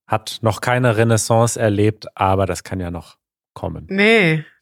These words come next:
Speaker 2: da ist ja auch gar kein, guck mal, da ist ein Video, das steht jetzt, als hätte ich das gestern veröffentlicht. Dabei habe ich das nur wieder online gestellt, weil ich dachte, okay, das ist eine schöne Erinnerung. Da bin ich mit dem Fahrrad durch Münster gefahren vor fünfzehn Jahren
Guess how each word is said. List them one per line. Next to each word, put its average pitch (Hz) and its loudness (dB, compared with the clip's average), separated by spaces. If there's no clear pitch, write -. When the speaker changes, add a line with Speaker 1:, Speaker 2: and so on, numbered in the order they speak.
Speaker 2:
da 180 2
ist 202 0
ja 233 4
auch 185 -2
gar 196 2
kein, 202 -2
guck - -16
mal, 208 0
da 175 2
ist - -2
ein 220 0
Video, 226 2
das 185 0
steht 208 -2
jetzt, - 0
als 180 0
hätte 202 -2
ich 196 -2
das - -4
gestern 180 0
veröffentlicht. 160 0
Dabei 156 2
habe 175 2
ich 175 -4
das 170 -4
nur 185 2
wieder 226 2
online 185 2
gestellt, 151 0
weil 151 2
ich 151 -4
dachte, 170 -4
okay, 165 -4
das 175 -2
ist 196 -2
eine 185 4
schöne 190 2
Erinnerung. 180 2
Da 160 2
bin 175 0
ich 175 -2
mit 175 2
dem 156 0
Fahrrad 170 0
durch 165 0
Münster 170 0
gefahren 147 0
vor 139 2
fünfzehn 190 0
Jahren 147 2